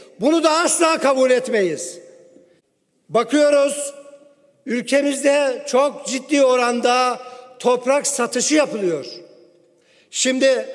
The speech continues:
değerli milletvekilleri, bu toprak satışı geçmişte vatandaşlık için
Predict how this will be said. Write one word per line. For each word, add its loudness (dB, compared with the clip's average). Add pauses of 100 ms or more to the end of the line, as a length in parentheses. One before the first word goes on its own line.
(520)
değerli 2
milletvekilleri, 0 (380)
bu -2
toprak 0
satışı 0 (1400)
geçmişte 0 (600)
vatandaşlık 0
için -2